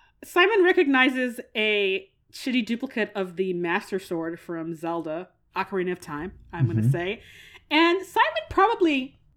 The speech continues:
Speaker 1: kills at playing Zelda, and I love that for him.
Speaker 2: Mm-hmm.
Speaker 1: That's all. <laughs>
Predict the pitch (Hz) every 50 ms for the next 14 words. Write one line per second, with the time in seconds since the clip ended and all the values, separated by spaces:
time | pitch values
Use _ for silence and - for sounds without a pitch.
0 | _ _ - - 254 254 240 226 202 208 202 208 202 - 214 196 196 208 185 185
1 | 180 175 180 170 180 170 165 170 165 139 131 120 117 - - _ - - - 120
2 | 135 - - - - - - 131 127 113 120 117 110 117 131 135 - - - -
3 | _ _ _ - - - - - - - - - - 277 - - 277 269 - -
4 | _ - - 403